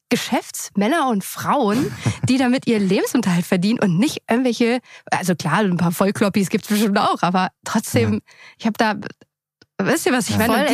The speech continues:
Speaker 1: dieses
Speaker 3: gibt
Speaker 1: Stigma ist
Speaker 3: überall
Speaker 1: dann so,
Speaker 3: schwarze
Speaker 1: "Ach,
Speaker 3: Scha-
Speaker 1: die machen Techno? Die sehen ja gar nicht so aus."
Speaker 2: Ja,
Speaker 1: Ja,
Speaker 2: ja.
Speaker 1: doch, wie
Speaker 2: Ja.
Speaker 1: sehen denn die aus?
Speaker 2: Ja.
Speaker 1: Also man sieht ja immer die Negativberichte
Speaker 2: Ja.
Speaker 1: und so assoziieren dann viele. Und ich finde, das,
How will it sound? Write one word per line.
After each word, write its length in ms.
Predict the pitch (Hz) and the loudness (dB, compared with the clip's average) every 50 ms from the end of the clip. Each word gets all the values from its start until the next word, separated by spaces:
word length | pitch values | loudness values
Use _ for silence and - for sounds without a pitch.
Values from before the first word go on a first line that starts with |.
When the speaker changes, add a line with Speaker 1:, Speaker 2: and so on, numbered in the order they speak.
| - | 0
Speaker 1:
dieses 80 | - 370 | 0 0
Speaker 3:
gibt 120 | 285 247 302 | 0 0 0
Speaker 1:
Stigma 180 | 349 294 294 | 0 2 0
ist 40 | 269 262 | 2 2
Speaker 3:
überall 80 | 226 | 2
Speaker 1:
dann 80 | 269 233 | 2 0
so, 80 | 233 | 0
Speaker 3:
schwarze 240 | 214 233 233 247 262 - | 0 0 0 -2 -2 -2
Speaker 1:
"Ach, 140 | - 240 - | -4 -2 0
Speaker 3:
Scha- 80 | - | 0
Speaker 1:
die 160 | 208 190 247 370 | 2 2 2 2
machen 300 | 349 226 165 - 190 - | 2 0 0 -2 -2 -4
Techno? 520 | - - 196 - - 330 349 359 359 370 - - - | -2 -4 -4 -2 -2 -2 -2 0 -2 -4 -6 -4 -2
Die 80 | - 214 | 0 0
sehen 160 | 185 185 160 | 2 2 0
ja 100 | 160 156 | 0 0
gar 120 | 156 151 | -2 -2
nicht 140 | 143 147 - | -2 -4 -2
so 120 | - 160 135 | -2 0 0
aus." 380 | - 226 254 - 185 - - | 2 2 2 0 0 -2 0
Speaker 2:
Ja, 80 | - 107 | 0 2
Speaker 1:
Ja, 260 | 110 110 110 107 101 | 2 2 2 2 2
Speaker 2:
ja. 80 | 98 92 | 2 2
Speaker 1:
doch, 420 | 98 220 262 - - - - - - _ | 4 2 2 2 0 -4 -8 -10 -8 _
wie 120 | 202 214 | 0 0
Speaker 2:
Ja. 60 | 220 175 | 2 2
Speaker 1:
sehen 180 | 269 359 403 381 | 2 2 2 2
denn 140 | 226 190 190 | 2 2 2
die 180 | 165 190 190 170 | 2 2 2 2
aus? 400 | 151 170 175 180 175 - - - | 2 2 2 2 0 0 0 0
Speaker 2:
Ja. 60 | 208 | 2
Speaker 1:
Also 200 | 208 208 214 214 - - - - | 2 2 2 0 -2 -4 -10 -2
man 140 | - 208 202 | 0 0 2
sieht 180 | 180 233 196 - | 2 0 2 0
ja 80 | 240 | 0
immer 160 | - 226 240 240 | 2 2 2 2
die 100 | 233 233 | 2 2
Negativberichte 800 | 226 277 302 320 294 - 226 165 - 208 185 185 180 - - 101 | 2 2 2 0 0 0 -2 -2 0 0 0 0 0 0 0 0
Speaker 2:
Ja. 80 | 95 | 0
Speaker 1:
und 100 | 101 92 | 2 0
so 100 | 104 104 | 0 0
assoziieren 680 | - - - - 185 - - 220 - 214 220 240 247 | 0 0 -2 -2 -4 -4 -4 -4 -2 0 0 2 2
dann 120 | 233 214 214 | 2 0 -2
viele. 320 | - - 220 220 220 233 - - - - - - - | -2 -2 0 0 0 -2 -2 -6 -12 -14 -12 -12 -4
Und 100 | - 226 | -2 0
ich 100 | 233 226 | 0 0
finde, 280 | - 285 277 277 233 190 - - | 0 0 0 0 0 -4 -4 -2
das, 400 | - 262 415 - - - - | -2 -2 -2 -6 -10 -12 -14